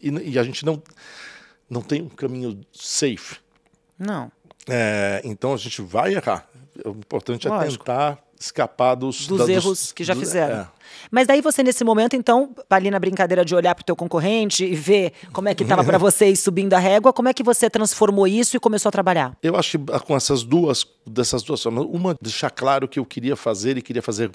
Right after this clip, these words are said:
Speaker 1: bem e que eu não tinha dia, não tinha hora. Eu ia fazer. É, eu ia entregar, eu não ia
Speaker 2: Isso
Speaker 1: descansar.
Speaker 2: se destaca, né?
Speaker 1: Eu, eu não ia descansar quando eu tava cansado, eu ia descansar quando eu tivesse terminado.
Speaker 2: Uhum.
Speaker 1: Essa era uma, era um, uma coisa que eu tinha muito presente.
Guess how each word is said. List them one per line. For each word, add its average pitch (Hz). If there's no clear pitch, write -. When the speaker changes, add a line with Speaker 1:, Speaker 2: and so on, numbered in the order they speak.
Speaker 1:
bem 120
e 120
que 143
eu 131
não 127
tinha 120
dia, 120
não 151
tinha 135
hora. 101
Eu 113
ia 127
fazer. 95
É, 104
eu 117
ia 127
entregar, 104
eu 101
não 113
ia 117
Speaker 2:
Isso 110
Speaker 1:
descansar. 147
Speaker 2:
se 262
destaca, 185
né? 131
Speaker 1:
Eu, 123
eu 147
não 143
ia 160
descansar 135
quando 131
eu 131
tava 117
cansado, 107
eu 110
ia 110
descansar 113
quando 127
eu -
tivesse -
terminado. 110
Speaker 2:
Uhum. 143
Speaker 1:
Essa 190
era 110
uma, 110
era 107
um, 101
uma 120
coisa 107
que -
eu 117
tinha 120
muito 135
presente. 127